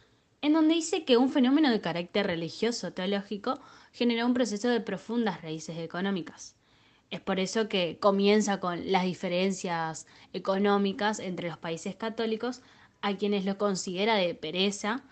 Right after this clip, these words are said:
que solo buscan seguridad, ¿sí? Y los países protestantes, a quienes los caracterizaba de materialistas, arriesgados,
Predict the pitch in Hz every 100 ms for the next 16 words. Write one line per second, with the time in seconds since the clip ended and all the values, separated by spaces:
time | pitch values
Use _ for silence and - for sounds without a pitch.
0 | - _ _ 190 180 175 - 247 233 233
1 | 233 196 175 170 - 175 165 180 170 190
2 | 277 - _ - 175 208 - _ 277 311
3 | - 233 214 254 226 196 175 233 226 160
4 | - - _ _ - 196 196 202 208 -
5 | 208 202 208 196 190 190 170 202 214 202
6 | 175 190 185 175 156 180 202 - 185 185
7 | - _ _ _ _ _ 190 175 156 165
8 | 180 185 180 180 -